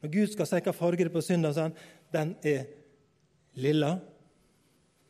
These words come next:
og den er rød."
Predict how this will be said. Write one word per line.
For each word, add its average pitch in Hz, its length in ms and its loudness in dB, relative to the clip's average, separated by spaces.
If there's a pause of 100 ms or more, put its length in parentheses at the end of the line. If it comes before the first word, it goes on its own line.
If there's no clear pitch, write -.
(3000)
og 151 100 -4
den 135 160 -4
er 113 140 -8
rød." - 220 -16